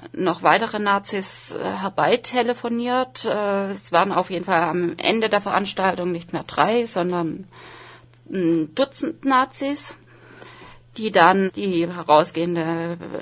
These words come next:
Besucherin bepöbelt haben und beschimpfen und bedroht. Was dann dazu führte, dass zwei Antifaschistinnen unter Polizeischutz, äh,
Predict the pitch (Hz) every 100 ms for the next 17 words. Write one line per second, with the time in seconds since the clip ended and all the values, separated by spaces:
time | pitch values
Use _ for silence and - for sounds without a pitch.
0 | - - - - 196 165 170 180 160 175
1 | 170 170 165 160 170 185 160 156 185 -
2 | 165 170 170 170 165 - 147 170 - 147
3 | - 160 156 - 123 139 - - - -
4 | - - - - - - 185 185 180 190
5 | 185 190 175 - 156 - - 180 226 226
6 | 208 202 214 214 220 - - _ 180 180
7 | - - - _ - - - - - 175
8 | 117 190 196 180 - - - 165 180 175
9 | 175 180 - - _ _ 180 170 - 160
10 | 165 - 160 165 - 190 - - - 180
11 | 120